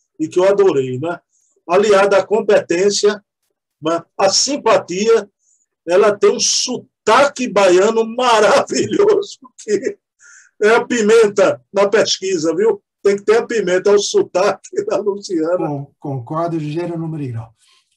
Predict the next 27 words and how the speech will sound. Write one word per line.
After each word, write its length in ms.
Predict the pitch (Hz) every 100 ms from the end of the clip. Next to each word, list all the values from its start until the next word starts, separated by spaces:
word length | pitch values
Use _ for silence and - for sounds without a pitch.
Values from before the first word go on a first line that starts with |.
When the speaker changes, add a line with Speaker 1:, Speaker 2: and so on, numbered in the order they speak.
| _
Speaker 1:
Meu 200 | 160 180
amigo, 460 | 175 165 170 156 156
olha, 340 | 160 156 170 -
um, 120 | 185 220 208 190
um 40 | 180
abração, 760 | 170 175 - - 160 165 160
Adair, 400 | 147 143 135 143
que 100 | 131
alegria 540 | 180 180 147 151 170 160
ter 180 | 165 151
você 320 | 151 - 160
aqui. 520 | 139 123 160 170 320 _ _ _ _ _ -
E 240 | 175 202
eu 160 | 180 190
já 220 | 190 190
fico 400 | - 202 247 240
com 140 | 254 254
saudade, 640 | - 277 156 151 165 156
né? 100 | 175
A 60 | 190
gente 240 | 196 202
já, 280 | 214 202 - _ _ _ -
próximo 360 | 202 208 208
domingo 360 | 196 175 214 226
estaremos 640 | - - 190 165 220 202
aqui, 400 | 208 156 143 143
né? 200 | 143 180